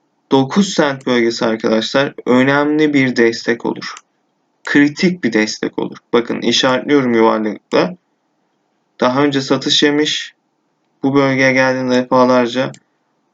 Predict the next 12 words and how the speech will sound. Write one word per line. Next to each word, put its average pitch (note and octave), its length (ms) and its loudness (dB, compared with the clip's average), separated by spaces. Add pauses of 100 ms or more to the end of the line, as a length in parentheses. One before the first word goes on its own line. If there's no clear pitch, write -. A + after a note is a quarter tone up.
Sonra C#3 560 0 (300)
alış B2 360 2
yeri D3+ 120 6
olmuş D3+ 460 0
dokuz C#3+ 320 -4
sent, C#3+ 320 -2 (140)
alış B2 360 2
yeri C#3+ 140 4
olmuş, D3 520 2
alış B2+ 360 2
yeri D3 140 4
olmuş. D3 520 2